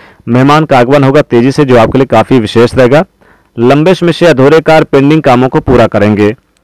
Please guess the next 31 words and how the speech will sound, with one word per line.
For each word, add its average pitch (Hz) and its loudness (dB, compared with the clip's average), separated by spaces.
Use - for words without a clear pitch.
चौथी 160 2
राशि 165 2
आती 160 0
है 156 2
दोस्तों 151 0
बता 139 0
दें 151 2
मकर 135 0
राशि। 139 0
मकर 123 0
राशि 160 0
को 170 0
इस 143 -8
बार 156 2
अक्षय 151 -2
तृतीया 143 -4
पर 151 -4
माता 127 -2
लक्ष्मी 131 0
की 135 -8
कृपा 135 -2
आपके 120 0
ऊपर 123 -2
सबसे - -2
ज़्यादा 113 2
बनी 127 2
रहेगी। 127 2
संतान 160 0
की 151 -2
प्राप्ति 123 -2
होगी, 151 2